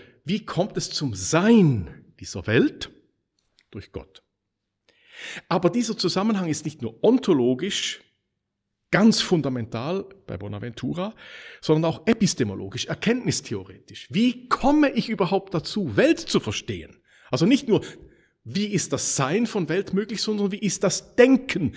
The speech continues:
von Welt, das Durchdenken, das Verstehen von Welt möglich? Und da ist genau dasselbe nicht ohne Gott. Das heißt also,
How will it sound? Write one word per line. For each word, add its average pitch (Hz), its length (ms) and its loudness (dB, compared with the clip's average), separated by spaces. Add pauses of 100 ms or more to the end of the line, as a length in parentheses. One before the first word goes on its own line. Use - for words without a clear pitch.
von 107 240 -4
Welt, 98 240 -2
das - 240 -6
Durchdenken, 175 800 0 (160)
das - 140 -6
Verstehen 214 520 -4
von 117 220 -6
Welt 117 240 -4
möglich? 151 340 0 (720)
Und 135 120 0
da 139 40 6
ist 139 120 2
genau 143 200 2
dasselbe 156 680 0 (320)
nicht - 460 -8
ohne 117 340 -4
Gott. - 380 -10 (1600)
Das 120 140 4
heißt 196 280 4
also, 220 380 -4